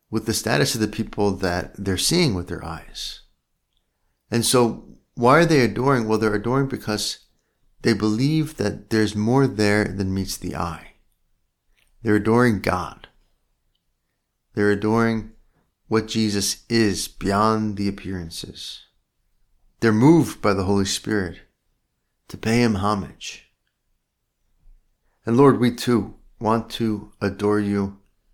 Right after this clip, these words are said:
this Christmas season. We want to adore you in the Blessed Sacrament. We want to adore you in our times of prayer. Oh, come, let us adore him, Christ the Lord. The kings bring him gold,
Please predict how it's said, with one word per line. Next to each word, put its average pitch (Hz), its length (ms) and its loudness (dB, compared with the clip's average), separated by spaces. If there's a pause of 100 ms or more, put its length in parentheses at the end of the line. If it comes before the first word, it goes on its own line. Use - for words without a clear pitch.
(400)
this - 140 -8
Christmas 107 380 -4
season. 123 520 -2
We 101 80 -6
want 98 240 -4
to 92 120 -8
adore 101 340 -2
you 98 400 -4 (560)
in 98 80 -6
the 95 80 -6
Blessed - 280 -10
Sacrament. 113 600 -2
We 98 80 -10
want 98 280 -8
to 95 300 -10 (580)
adore 104 400 2
you 110 220 0
in 101 220 -4
our 92 140 -4
times 92 640 -10 (580)
of 98 240 -4
prayer. - 540 -4 (1120)
Oh, 95 100 -6
come, 123 280 0
let 131 160 4
us 113 160 -2
adore 95 320 -4
him, 82 360 -16 (500)
Christ 113 380 -2
the - 80 -12
Lord. 82 380 -14 (1200)
The 117 100 -2
kings 131 280 4
bring 120 200 2
him 104 240 0
gold, 117 480 4